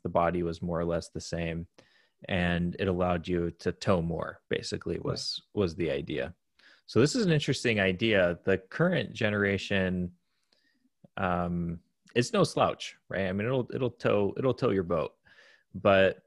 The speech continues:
Speaker 1: it would be interesting to have a, a three-quarter ton or a one ton variant like they used to make, because there's no, unlike, unlike before when they made those versions,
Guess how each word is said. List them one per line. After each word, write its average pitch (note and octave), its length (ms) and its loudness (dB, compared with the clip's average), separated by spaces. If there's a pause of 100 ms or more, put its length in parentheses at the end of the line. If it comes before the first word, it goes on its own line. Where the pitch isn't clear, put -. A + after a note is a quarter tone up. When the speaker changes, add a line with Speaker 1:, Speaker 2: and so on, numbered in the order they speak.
Speaker 1:
it A2+ 80 0
would D3+ 160 2
be D3+ 100 4
interesting B2+ 540 -2
to F#2 100 -6
have F#2+ 280 0
a, - 20 2
a F2+ 340 -2
three-quarter G#2 500 -2
ton G2+ 300 -2
or F2+ 120 -2
a F2 60 -2
one F#2+ 260 -2
ton F#2+ 260 -4
variant F2+ 340 -2
like F2+ 200 -4
they D#2+ 100 -4
used G2 320 -4
to G#2 60 -4
make, F2 320 -4
because G#2+ 240 -2
there's D3+ 260 4
no, C3+ 560 2
unlike, A2+ 500 2 (400)
unlike A#2 380 0
before G#2 420 2
when B2+ 140 0
they B2 120 2
made A#2+ 280 2
those A#2 180 2
versions, A#2+ 540 -2